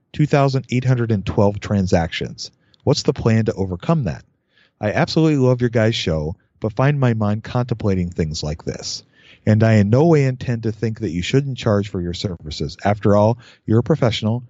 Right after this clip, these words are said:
but wouldn't it be more prudent to charge a percentage of growth or somehow correlate it to the actual value earned? It's the biggest problem I have with anyone in this industry. They all want to help, but they want money up front and require blind faith.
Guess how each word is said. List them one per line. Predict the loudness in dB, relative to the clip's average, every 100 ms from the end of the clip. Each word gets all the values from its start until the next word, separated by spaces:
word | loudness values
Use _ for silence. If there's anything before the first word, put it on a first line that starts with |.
| _ _ _
but | 0
wouldn't | 2 2 2
it | 0
be | 0
more | 0 2 0
prudent | 0 0 0
to | -4
charge | -4 -2 -2 -2
a |
percentage | -6 -4 0 0 0
of | -4 0
growth | 2 4 2 -2 _ _ _ _
or | -6 -4
somehow | 0 0 2 0
correlate | 0 0 2 4 2 -2
it | -4 -8
to | -8 -8
the | -4
actual | -4 -4 -4 -2
value | 0 2 2 2
earned? | 2 0 0 -6 -18 _ _ _ _ -4
It's | -2
the | 0
biggest | 2 2 2 0
problem | 0 0 0 -2
I | -2
have | -2 -2
with | -4 -6
anyone | -2 0 0 0
in | 0
this | 0 0
industry. | -2 -4 -6 -8 -8 -14 _ _ _ 0
They | 2
all | 4 4
want | 2
to | 4
help, | 2 2 -2 -8 -10
but | -2 0
they | 0
want | 0 0 -4
money | -2 0 2
up | 0 -4
front | -2 0 0 -2 -10 -8
and | -6
require | -6 -2 -2
blind | 0 0 0 -2 -2
faith. | -4 -4 -14